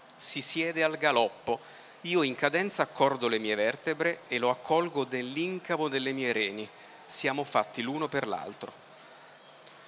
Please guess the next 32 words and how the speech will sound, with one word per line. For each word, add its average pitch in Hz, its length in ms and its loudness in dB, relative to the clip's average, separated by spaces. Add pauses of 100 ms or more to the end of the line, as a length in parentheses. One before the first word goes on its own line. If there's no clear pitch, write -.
(600)
Stamattina 196 560 4
il 220 80 4
suo 190 220 4
galoppo 170 400 2
riunito 165 420 2
è 156 60 4
straordinariamente 160 1000 2
calmo 170 480 4
ed 151 80 2
energico. 107 680 -2 (220)
Nell'andatura 131 600 2
sul 156 220 0
posto, - 800 0 (260)
i 143 80 -2
suoi 185 180 2
movimenti 180 580 0
sembrano 143 420 2
liberi 170 460 -2
dalla 139 280 -2
costrizione 139 760 -2
del 131 200 -2
peso. 110 380 0 (600)
La 147 100 4
sua 196 180 6
cadenza 196 460 2
è 160 40 2
regolare, 107 600 2 (220)
lo 147 140 4
accompagno 175 580 2
con 156 220 -6
le 151 120 -2
anche. 107 520 -2